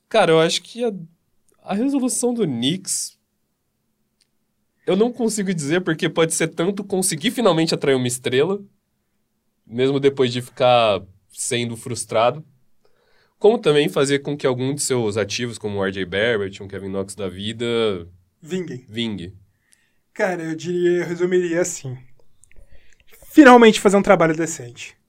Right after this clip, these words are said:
Speaker 1: <laughs>
Speaker 2: Ser um, ter um, ou, na verdade,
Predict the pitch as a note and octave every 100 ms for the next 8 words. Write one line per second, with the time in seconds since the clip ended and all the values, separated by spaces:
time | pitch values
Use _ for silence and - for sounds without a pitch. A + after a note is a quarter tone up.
0 | _ - - - D#3+ B2+ - G#2 - _
1 | _ _ _ _ _ - A3+ B3 A3+ -
2 | - B3+ C#4+ A3 G#3 F#3+ F3 E3 D#3+ _
3 | C#4+ D4+ - _ G#3+ A#3+ F#3+ E3 E3 G#3
4 | E3+ A#2